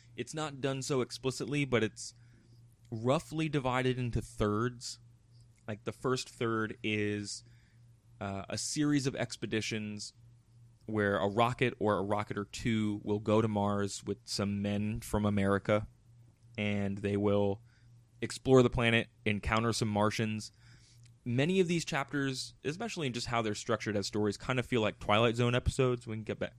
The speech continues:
we can come back to that. And then the second chapter is, the second third of the book is men living on Mars,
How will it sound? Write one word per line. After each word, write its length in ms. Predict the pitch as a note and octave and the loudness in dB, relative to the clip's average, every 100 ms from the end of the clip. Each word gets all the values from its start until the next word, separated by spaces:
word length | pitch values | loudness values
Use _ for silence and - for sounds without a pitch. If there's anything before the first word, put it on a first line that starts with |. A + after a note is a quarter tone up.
| - | -12
we 80 | |
can 100 | G#2+ | -10
come 160 | G2 A2 | -8 -4
back 220 | G#2 G2 | -4 -4
to 80 | F#2+ | -4
that. 260 | G2+ F#2 - - - - - - _ - - - - - - - - - - | -4 -4 -6 -16 -20 -20 -20 -20 _ -20 -20 -20 -20 -20 -20 -20 -20 -12 -4
And 200 | A#2 A2+ | -2 2
then 560 | A#2 A#2 A2+ A2 A2 A2 - - _ - - _ - - | 2 4 2 -2 -6 -12 -20 -20 _ -20 -20 _ -20 -14
the 180 | A2 A2+ | -2 -2
second 720 | - - - D3 C#3 C3+ B2 - | -2 -6 -4 -4 -2 -2 -4 -4
chapter 440 | B2+ A2+ - A2 | 0 0 0 0
is, 380 | G2 G#2+ G#2 G#2+ | 2 2 2 2
the 220 | - G2+ G#2 | -2 -4 -2
second 340 | C#3 B2 G#2+ | 0 -2 -4
third 320 | - A2+ A2 | 0 2 4
of 40 | G#2 | 2
the 60 | |
book 280 | G2 G2+ - - | 2 2 0 -4
is 160 | G2+ | -4
men 560 | G#2 G#2 G#2 G2+ G2+ F#2+ | -2 0 0 0 -2 -4
living 340 | A2 B2 A2 G2+ | 4 4 4 2
on 180 | G2 | 0
Mars, 560 | G2+ F#2+ F#2+ F#2+ G2+ - | 0 2 2 0 -2 -10